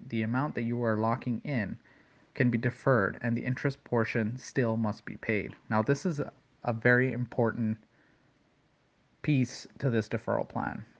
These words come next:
Unlike the mortgage, where they add the interest to the principal amount of your mortgage,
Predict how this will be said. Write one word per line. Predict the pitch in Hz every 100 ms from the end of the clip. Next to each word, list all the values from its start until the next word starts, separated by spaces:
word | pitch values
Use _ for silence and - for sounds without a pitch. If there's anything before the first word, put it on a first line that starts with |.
| - 127
Unlike | 151 175 175
the | 123
mortgage, | 117 120 123 120 117 -
where | 113 110
they | 113
add | 117 123 131
the | 131
interest | 120 120 - 110 101 -
to | 113
the | 107
principal | 127 131 143 139
amount | 117 101 101 110
of | 113
your | 110 101
mortgage, | 104 107 107 107 - -